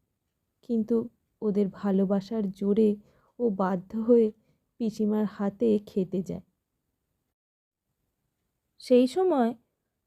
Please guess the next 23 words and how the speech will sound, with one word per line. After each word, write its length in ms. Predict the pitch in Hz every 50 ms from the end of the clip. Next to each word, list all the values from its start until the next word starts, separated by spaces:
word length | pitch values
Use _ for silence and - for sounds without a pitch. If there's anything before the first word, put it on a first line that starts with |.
| _ _ -
দুই 240 | 202 214 247 277 269
বউ 420 | 233 196 196 220 240 269 294 320 330
আর 120 | 311 311
শাশুড়ি 640 | 311 - - - 226 247 226 - 294 285 320 320 294
এসে 360 | 285 285 - 277 240 240 262 254 - _ _ _ _ _ -
যা 420 | 208 - 247 233 233 262 285 320 311
নয় 320 | 277 254 247 269 320 349 339 - -
তাই 300 | - 269 294 330 311 269
বলে। 320 | 196 180 170 170 170 165 160 _ _ _ _ _ _ _ _ _ _ _ _ _ _ _ _ _ _ _ _ _ _ _ _ _ _ _ -
"আগো 360 | - 185 170 180 196 277 311
হাঁড়ির 320 | 302 - 392 403 453 453 320
ভাত 320 | 208 - 208 233 233 - -
খাওয়ার 320 | - 339 339 339 349 359 359 -
থেকে 420 | - 392 370 - 392 392 370 330 - - - _ - 196
ভাইয়ের 340 | 170 165 220 294 339 370 339
মাথা 400 | 240 202 190 247 - - 494 466
খেতে 260 | - 480 453 - 508
পারিসনি?" 640 | 480 494 480 427 494 480 494 508 539 523 403 226 190 165 - _ _ _ _ _ _ _ _ _ _ _ _ _ _ _ _ _ _ _ _ _ _ _ _ _ _ _ -
ভাগ্যে 440 | 202 190 214 214 196 180 180 208 214
আমার 180 | 220 240 262 247 -
ছোট 260 | - - 214 196 208
খোকা 340 | 196 - 226 214 - 277 269
বলল 540 | 220 226 233 233 240 247 269 262 262 233